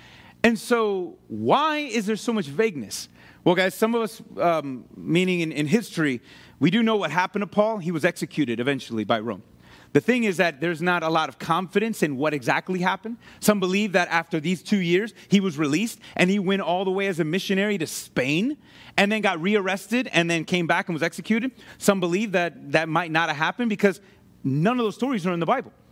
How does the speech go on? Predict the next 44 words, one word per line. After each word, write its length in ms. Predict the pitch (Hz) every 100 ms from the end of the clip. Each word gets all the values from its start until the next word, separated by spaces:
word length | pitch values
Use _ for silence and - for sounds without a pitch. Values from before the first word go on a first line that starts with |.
| - - 170
All 180 | 240
of 120 | 269 208
those 260 | 226 196
are 60 | 196
just 200 | 190 -
from 220 | 202 170
church 340 | - 208 -
history. 460 | - 214 - 120 - - - - -
And 200 | 175 165
some 300 | - 202 196
can 140 | 202
be 60 | 180
confirmed, 520 | 180 170 196 190 196
some 340 | - 185 175
we're 80 | 170
not 160 | 180 175
sure. 300 | - 208 196 - -
So 160 | - 240
we're 200 | 208 277
left 360 | 262 196 - 208
with 220 | 202 -
this, 260 | 185 -
like, 280 | 165 123 - - _ _ _ _ _ -
why, 380 | 110 143 175 160
this 220 | 185 - -
ending. 440 | 254 359 208 - - - - - -
Now, 260 | 285 262 277 262
obviously, 340 | 339 269 262
the 140 | 233
book 200 | 220 339
would 120 | 339 240
have 80 |
had 80 | 247
a 60 | 233
more 180 | 233 226
of 80 |
a, 260 | 190 156 139
think 380 | - 165 170 359
about 220 | 269 165
that. 160 | 220 156
If 120 | 151
we're 120 | 190
following 480 | - 254 302 247 190
Paul, 420 | - 254 160 -